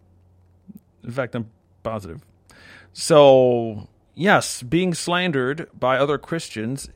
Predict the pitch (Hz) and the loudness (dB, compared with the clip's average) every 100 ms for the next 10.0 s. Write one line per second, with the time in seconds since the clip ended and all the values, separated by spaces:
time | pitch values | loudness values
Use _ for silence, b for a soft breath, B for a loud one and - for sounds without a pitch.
0 | _ _ 135 131 - 98 82 - - _ | _ _ -8 -6 -6 -10 -12 -14 -20 _
1 | _ _ _ _ _ _ _ _ _ _ | _ _ _ _ _ _ _ _ _ _
2 | _ _ _ _ _ _ _ _ _ _ | _ _ _ _ _ _ _ _ _ _
3 | _ _ _ - 123 113 - 98 101 117 | _ _ _ -12 -12 -10 -16 _ -20 -20
4 | 113 _ _ _ _ _ _ _ _ - | -20 _ _ _ _ _ _ _ _ -10
5 | 127 120 123 175 165 - 107 127 - - | -6 -4 -4 -4 -8 -8 -8 -8 -10 -6
6 | 135 131 120 110 120 127 - - 120 147 | -2 -2 -4 -10 -10 -10 -12 -8 -4 -2
7 | 131 123 117 110 - 139 117 117 - - | -2 -2 -4 -8 -4 -2 -2 -4 -8 -14
8 | - 98 156 - b b b b b b | -10 -8 -8 -10 b b b b b b
9 | b b _ _ _ 110 107 101 95 85 | b b _ _ _ -12 -10 -10 -12 -14